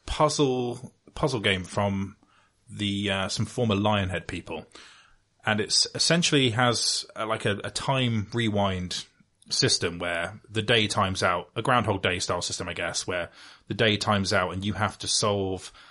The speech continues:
the murders of these party guests in that time. The whole setting is like a,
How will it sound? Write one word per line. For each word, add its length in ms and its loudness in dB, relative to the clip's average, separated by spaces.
the 80 -4
murders 800 0
of 200 -4
these 560 -2
party 380 0
guests 580 -4
in 160 -2
that 200 -6
time. 460 -6
The 80 -2
whole 140 2
setting 360 -2
is 140 -6
like 260 -6
a, 220 -4